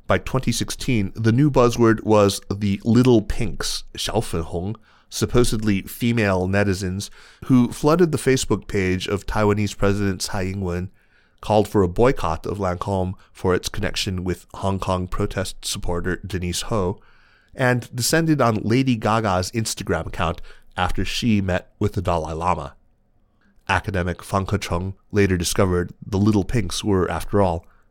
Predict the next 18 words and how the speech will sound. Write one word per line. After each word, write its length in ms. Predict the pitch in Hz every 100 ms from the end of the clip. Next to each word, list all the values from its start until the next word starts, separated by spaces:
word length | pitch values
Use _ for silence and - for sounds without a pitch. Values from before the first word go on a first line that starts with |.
| -
mostly 420 | 127 - - 92
male. 480 | 82 107 101 - - _ _ _ _ _ _ _ _ _ _ _ _ _ _ -
Today, 480 | 123 113 104 95
party 400 | - - 147 151
patriotism 760 | 147 120 - 104 - 95 98 92
in 100 | 92
China 460 | - 104 98 90 - - -
and 140 | 104 95
its 160 | 90
popular 480 | - 113 120 113 92
expressions 840 | 87 - - 107 - 87 87 90 - _ -
show 320 | - 127 127
more 260 | 117 127 123
striking 560 | - - 123 123 110
similarities 760 | - 117 101 104 104 - 95 -
to 180 | - 87
Trumpism, 680 | - 131 - 85 69 - - - -
an 120 | -